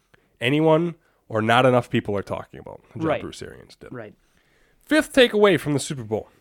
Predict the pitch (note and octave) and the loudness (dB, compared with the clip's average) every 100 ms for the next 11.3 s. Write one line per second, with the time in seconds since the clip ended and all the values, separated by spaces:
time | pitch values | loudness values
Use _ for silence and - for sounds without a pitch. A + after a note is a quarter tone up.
0 | - A2 G#2+ C#3 D#3+ E3 E3 D#3+ - _ | -4 -2 2 2 2 -2 -6 -6 -12 _
1 | - G#2+ G#2 D3+ D3 B2 A2 G#2 - - | -6 -4 -2 0 2 0 0 -4 -8 -20
2 | _ _ _ _ _ _ _ _ _ _ | _ _ _ _ _ _ _ _ _ _
3 | _ _ _ _ _ - D3 G#3 C#3+ - | _ _ _ _ _ -6 -2 0 -2 0
4 | F3 - D#3+ D3 - B2 A2+ - - A#2 | -2 0 0 0 0 0 0 -2 -6 -4
5 | C#3+ D3+ - A#2+ - C3+ B2+ - C3 A#2+ | -2 -2 -4 -6 -2 -2 -2 -2 0 0
6 | A2 G#2+ G#2 - - - - B2 C#3 - | -2 -2 -4 -8 -16 -20 -2 0 0 0
7 | C#3 B2 - _ _ _ _ - E3+ D#3 | 0 0 -8 _ _ _ _ 0 2 2
8 | - D#3 A2 G2+ D3 - G#2 - A2 B2 | 2 -2 -4 -2 0 0 -4 -4 -2 0
9 | C3+ B2 - C#3 C3+ - - - C3+ - | 0 -4 -4 -4 -4 -4 -14 -6 -4 -4
10 | C3 A#2 A2+ A#2 A2 A2 A2 A2 - A#2+ | -4 2 4 4 2 0 0 -2 0 0
11 | A2 A2 | 0 -6